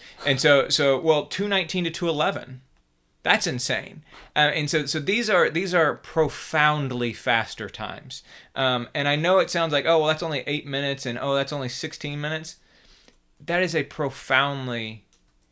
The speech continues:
faster time. Um, and, and to go to, to lower the time that much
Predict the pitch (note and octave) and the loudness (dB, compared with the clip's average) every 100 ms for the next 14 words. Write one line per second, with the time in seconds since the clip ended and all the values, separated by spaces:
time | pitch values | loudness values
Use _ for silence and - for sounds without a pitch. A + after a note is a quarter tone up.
0 | _ - - B2+ A#2+ - G#2+ B2+ G2 - | _ -8 0 0 0 -6 -6 -4 -4 -6
1 | B2+ _ _ - A#2+ A2 A2 - B2+ A#2 | -14 _ _ -4 -2 -2 -4 -6 -4 -4
2 | C3 A#2+ A#2 A#2 D3+ D#3+ E3+ E3 D3 C3+ | -4 -6 -4 -2 2 4 4 2 -4 -6
3 | B2+ C#3+ E3 D#3 D#3 D3 B2+ C3 C#3 A#2+ | -2 2 4 2 0 -2 2 2 2 0
4 | B2 D3+ - - | 0 0 -2 -10